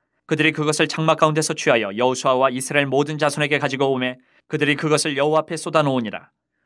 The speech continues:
여호수아가 이스라엘 모든 사람과 더불어 세라의 아들 아간을 잡고 그 은과 그 외투와 그 금덩이와 그의 아들들과 그의 딸들과 그의 소들과 그의 나귀들과 그의 양들과 그의 장막과 그에게 속한 모든 것을 이끌고 아골 골짜기로 가서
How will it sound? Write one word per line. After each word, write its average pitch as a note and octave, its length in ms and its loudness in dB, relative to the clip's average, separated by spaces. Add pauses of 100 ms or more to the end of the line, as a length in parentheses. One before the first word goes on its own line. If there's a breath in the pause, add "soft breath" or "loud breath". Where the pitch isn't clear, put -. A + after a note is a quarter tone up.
(140)
여호수아가 D3 400 0
이스라엘 D#3 320 -2
모든 D#3 320 0
사람과 D#3+ 320 0
더불어 D3+ 320 0
세라의 C#3+ 340 -2
아들 B2 240 0
아간을 B2 300 0
잡고 - 340 -4
그 C3 160 0
은과 C#3 280 2
그 C#3+ 140 -6
외투와 C#3+ 340 0
그 C#3+ 120 -4
금덩이와 C#3 580 0
그의 B2+ 200 0
아들들과 B2 480 2
그의 B2+ 240 -4
딸들과 C#3 500 0 (280 soft breath)
그의 C#3+ 200 4
소들과 D3 380 0
그의 D3+ 220 -4
나귀들과 C#3+ 480 0
그의 C#3 260 0
양들과 A#2+ 460 0
그의 B2+ 200 0
장막과 C3 480 -2
그에게 C#3+ 300 -2
속한 D3 260 -2
모든 C#3+ 260 0
것을 D#3 220 0
이끌고 D3 360 -4
아골 D3 260 0
골짜기로 D3 400 -2
가서 G#2+ 300 -2